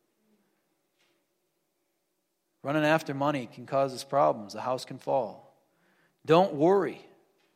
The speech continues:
but trust in God's ways and God's provision.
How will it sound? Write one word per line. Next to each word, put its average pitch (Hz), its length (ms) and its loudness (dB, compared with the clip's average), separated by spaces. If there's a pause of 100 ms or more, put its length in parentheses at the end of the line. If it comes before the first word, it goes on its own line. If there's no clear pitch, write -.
(360)
but 135 120 -4
trust 175 340 4
in 165 100 -2
God's 156 340 8
ways 156 380 2
and 147 100 -6
God's 143 300 4
provision. 135 560 -4